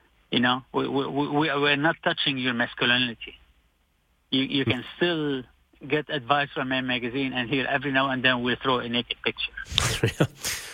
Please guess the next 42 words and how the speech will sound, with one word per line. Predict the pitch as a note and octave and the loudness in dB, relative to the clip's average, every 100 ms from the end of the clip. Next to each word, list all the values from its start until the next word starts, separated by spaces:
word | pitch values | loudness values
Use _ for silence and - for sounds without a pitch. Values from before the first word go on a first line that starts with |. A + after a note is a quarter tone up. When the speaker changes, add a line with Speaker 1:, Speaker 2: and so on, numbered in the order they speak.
| - - | -14 -2
Speaker 2:
Well, | C3+ | 2
it's | |
gonna | C#3+ | 4
be | E3 | 4
interesting. | E3 E3 C#3+ - D#3 C#3+ | 4 2 2 4 4 4
Uh, | |
Samir, | C#3+ F#3 G3+ | 4 4 4
we'll | F3 | 4
leave | F#3+ | 2
it | E3+ | 4
there. | F#3 | 4
People | G#3 F#3+ | 4 4
can | E3+ | 4
find | D#3 F#3 D#3+ | 4 4 6
you | F#3 | 4
on | D#3 | 4
the | |
web, | C#3 D3 | 4 4
by | C3+ C#3 | 4 4
the | |
way. | C3+ C#3 | 4 4
It's | C3 | 4
mister | D#3 - - D#3 | 2 2 2 4
magazine | D3 C#3+ B2 A2+ C#3 B2 | 4 4 4 4 4 4
dot | B2+ B2+ | 4 2
com, | - C3+ C#3 E3 | 2 4 4 4
M | C#3 C#3+ | 4 4
R | B2+ C3 | 4 4
magazine | B2 B2+ A2 B2 | 6 4 4 4
dot | A#2+ A#2 G#2+ | 4 2 2
com. | C3 B2+ - - - - | 4 4 2 -6 -10 2
Uh, | A#2+ | 4
thanks | - G#3 - | 4 2 4
so | |
much | G3+ - | 2 2
for | F3+ | 2
the | F3 | 4
insight. | E3+ - G#2+ | 2 4 4
Appreciate | G2 G2+ - G#2 | 4 2 2 2
this. | F2+ - - _ _ _ _ _ _ - - - | 0 -2 -8 _ _ _ _ _ _ -20 -12 -2
Speaker 1:
You | D#3 | 0
bet. | D3+ | 0